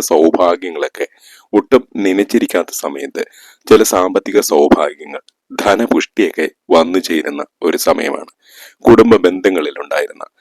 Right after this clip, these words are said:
സൗഹൃദ ബന്ധങ്ങളിൽ ഉണ്ടായിരുന്ന ചില തെറ്റിദ്ധാരണകൾ, ചില അസ്വസ്ഥതകളൊക്കെ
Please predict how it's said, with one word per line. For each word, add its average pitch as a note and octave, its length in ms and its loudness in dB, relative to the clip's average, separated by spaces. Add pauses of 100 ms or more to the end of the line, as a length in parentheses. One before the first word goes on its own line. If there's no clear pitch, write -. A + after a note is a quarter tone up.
(220)
സൗഹൃദ A2+ 480 4 (120)
ബന്ധങ്ങളിൽ E2 580 -6
ഉണ്ടായിരുന്ന D2 400 -6 (160)
ചില F#2 180 0 (160)
തെറ്റിദ്ധാരണകൾ, - 840 -4 (160)
ചില - 180 0 (240)
അസ്വസ്ഥതകളൊക്കെ E2+ 880 -4